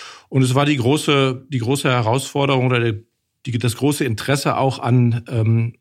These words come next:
an, an physischen Produkten. Auf der Finanzseite ist man ja am Ende nur mit Finanzprodukten unterwegs. Und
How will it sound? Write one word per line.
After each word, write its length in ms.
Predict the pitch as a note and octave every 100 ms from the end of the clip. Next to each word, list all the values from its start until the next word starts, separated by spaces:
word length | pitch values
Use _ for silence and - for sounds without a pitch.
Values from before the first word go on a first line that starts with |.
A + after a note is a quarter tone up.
| _
an, 200 | A2+ G#2+
an 180 | A2 A2+
physischen 580 | - E3 F3 D#3+ - C#3+
Produkten. 600 | - C3 D#3 D#3 - -
Auf 120 | F#2
der 140 | - G#2+
Finanzseite 640 | A2+ A2 C3 C3 B2+ C3
ist 120 | B2
man 120 | A#2+
ja 100 | A2+
am 100 | G#2+
Ende 300 | A2 B2 C3
nur 420 | A#2 A#2 B2+ B2+ A#2+
mit 300 | G#2 G#2 G#2
Finanzprodukten 760 | A2 G#2 A2+ - G2 G#2 - -
unterwegs. 600 | - G#2+ G2+ G2 - -
Und 300 | A2 G#2